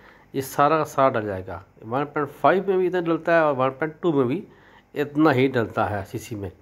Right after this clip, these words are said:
वन पॉइंट फ़ाइव एस्पायर में भी डलता है थ्री पॉइंट सेवन, और वन पॉइंट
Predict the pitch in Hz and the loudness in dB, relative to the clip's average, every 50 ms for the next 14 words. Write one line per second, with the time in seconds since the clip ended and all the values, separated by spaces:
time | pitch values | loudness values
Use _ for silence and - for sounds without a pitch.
0 | _ _ _ _ - - - - - - - - - _ _ _ _ - 107 135 | _ _ _ _ -20 -20 -20 -20 -20 -20 -20 -20 -20 _ _ _ _ -2 0 0
1 | 127 139 143 143 139 139 - - - _ - - - 135 147 147 143 - - - | 2 2 2 0 0 -4 -10 -20 -20 _ -4 0 2 2 2 2 0 -4 -2 0
2 | 139 143 151 160 160 160 156 156 147 135 135 123 127 - 147 139 139 - - 151 | 2 4 4 4 2 0 -2 -4 -4 -4 -4 -4 -2 -2 -2 -2 -2 -4 -6 -6
3 | 147 139 143 139 135 - - 135 135 147 151 143 139 127 117 123 135 135 135 139 | -4 -2 -2 -2 -2 0 0 2 2 2 2 0 0 0 0 0 0 0 -2 -2
4 | 139 139 - | -4 -4 -4